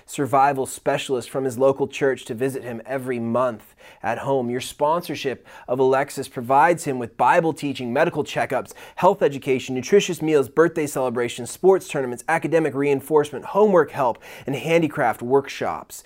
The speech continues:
The center will also provide health and nutrition education and evangelism for the parents of Alexis. He's been waiting six hundred and fifteen days for, as First John says, "For someone who has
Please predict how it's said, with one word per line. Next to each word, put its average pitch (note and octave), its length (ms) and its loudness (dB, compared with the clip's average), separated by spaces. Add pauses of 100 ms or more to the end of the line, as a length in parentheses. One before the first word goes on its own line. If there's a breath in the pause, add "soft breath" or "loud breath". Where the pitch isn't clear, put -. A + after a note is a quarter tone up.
(180 loud breath)
The - 80 -8
center G#3 320 6
will E3+ 80 10
also E3 320 6
provide C#3 380 0
health F3 420 2
and C3+ 120 -4
nutrition D#3+ 460 -2
education C#3+ 680 -4
and C3+ 180 -6
evangelism B2+ 960 2 (280 loud breath)
for - 120 -6
the - 80 -2
parents F3+ 420 4
of C3+ 80 -2
Alexis. C3 540 -2 (120 loud breath)
He's F#3+ 140 -2
been F#3 220 -2
waiting E3 240 0
six - 640 -6 (120)
hundred E3 580 -2
and D3 220 -8
fifteen D#3 920 -4
days B2+ 600 0 (240 loud breath)
for, F3 240 6
as D3+ 240 0
First E3 320 2
John D3 300 4
says, C#3 360 2 (300 loud breath)
"For - 180 -6
someone G#3 760 4 (100)
who D3 160 0
has D#3+ 560 2